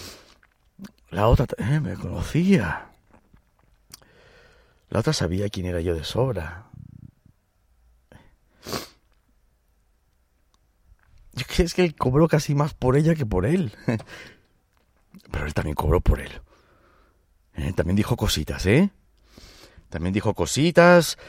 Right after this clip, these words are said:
que no tenía que haber dicho, degradándome a mí como hombre, nadie, menos él.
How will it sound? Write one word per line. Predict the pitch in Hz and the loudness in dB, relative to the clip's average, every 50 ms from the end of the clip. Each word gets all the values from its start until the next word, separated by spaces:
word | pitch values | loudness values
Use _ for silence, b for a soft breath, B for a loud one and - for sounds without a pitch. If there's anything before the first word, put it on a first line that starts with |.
| B B B | B B B
que | - 90 | 0 2
no | 101 | 4
tenía | 107 110 110 113 107 | 4 6 6 6 6
que | 98 | 6
haber | 98 95 92 92 95 | 8 8 8 6 6
dicho, | 101 127 165 180 - - - 190 175 180 190 190 175 B B B B B B B | 6 6 6 4 4 6 8 10 10 10 8 6 4 B B B B B B B
degradándome | 104 101 101 92 92 90 98 110 113 120 113 110 104 | 4 6 6 8 8 8 8 6 6 6 6 6 8
a | 107 | 8
mí | 113 120 | 6 6
como | 107 - 101 98 104 110 127 | 6 6 6 6 6 6 6
hombre, | 139 139 147 135 90 | 6 4 2 2 2
nadie, | 85 87 90 87 82 78 73 67 64 - - - _ - - | 2 2 2 2 2 0 0 -2 -4 -6 -12 -16 _ -14 -8
menos | - 82 92 107 117 110 - - 87 | -4 0 2 2 2 2 0 0 -2
él. | 82 78 76 73 71 - | -2 -2 -4 -6 -8 -14